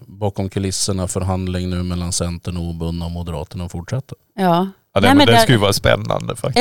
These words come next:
Speaker 2: Eller att
Speaker 3: Ja.
Speaker 2: Liberalerna, Liberalerna ger bort lantrådsposten som Centern gjorde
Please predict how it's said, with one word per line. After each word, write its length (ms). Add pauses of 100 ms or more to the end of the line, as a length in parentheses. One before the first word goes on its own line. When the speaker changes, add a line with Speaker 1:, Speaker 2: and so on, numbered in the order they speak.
Speaker 2:
Eller 200
att 100
Speaker 3:
Ja. 80
Speaker 2:
Liberalerna, 600 (100)
Liberalerna 760
ger 120
bort 260
lantrådsposten 1040
som 420
Centern 460
gjorde 360